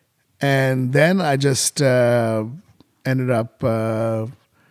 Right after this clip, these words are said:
loving it, ended up clicking with Larry, and he made me his assistant, and then he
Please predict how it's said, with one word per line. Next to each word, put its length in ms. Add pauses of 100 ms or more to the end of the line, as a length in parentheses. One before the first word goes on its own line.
(680)
loving 300
it, 260
ended 280
up 360
clicking 280
with 120
Larry, 460
and 200
he 100
made 220
me 100
his 100
assistant, 680
and 140
then 100
he 280